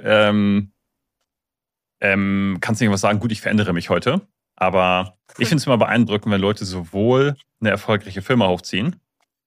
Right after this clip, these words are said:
Speaker 1: als auch ein, eine Firma aufbauen,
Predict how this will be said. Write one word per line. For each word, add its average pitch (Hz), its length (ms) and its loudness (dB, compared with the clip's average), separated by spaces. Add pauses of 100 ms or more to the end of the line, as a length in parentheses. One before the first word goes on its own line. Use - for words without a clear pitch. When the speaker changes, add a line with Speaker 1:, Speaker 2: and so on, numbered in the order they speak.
(160)
Speaker 1:
als 113 420 4
auch 85 300 0
ein, 87 200 -6 (240)
eine 95 240 -2
Firma 117 380 0
aufbauen, 98 680 -2